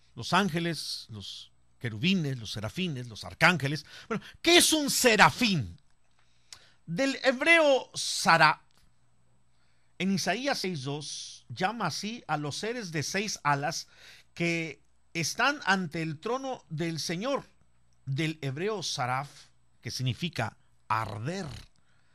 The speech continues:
Indica en, en Números, en el libro del Números veintiuno, seis, ocho y en Deuteronomio ocho quince, una serpiente venenosa cuya mordedura quema como fuego abrasador. En Isaías catorce, veintinueve y treinta y seis,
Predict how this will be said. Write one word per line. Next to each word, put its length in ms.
Indica 600
en, 280
en 220
Números, 500
en 100
el 60
libro 160
del 180
Números 480
veintiuno, 760
seis, 380
ocho 380
y 100
en 80
Deuteronomio 680
ocho 340
quince, 500
una 200
serpiente 600
venenosa 540
cuya 260
mordedura 580
quema 380
como 260
fuego 380
abrasador. 640
En 160
Isaías 500
catorce, 400
veintinueve 560
y 140
treinta 360
y 40
seis, 540